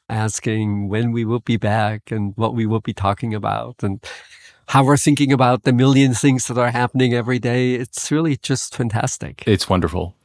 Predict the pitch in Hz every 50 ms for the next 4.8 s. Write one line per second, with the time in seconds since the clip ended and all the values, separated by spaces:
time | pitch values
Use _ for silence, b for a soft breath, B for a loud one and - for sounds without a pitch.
0 | _ _ - 110 104 92 104 101 95 - 104 95 - 98 85 82 - - 117 127
1 | 143 156 - - - 98 85 - 92 90 82 78 85 82 82 87 87 95 - -
2 | - - - - - 135 139 95 92 95 90 90 92 92 92 92 90 - - 113
3 | 107 - - - - - _ _ - - 107 101 92 98 107 107 92 - 104 101
4 | 104 107 107 101 92 104 110 110 113 110 110 113 113 110 110 110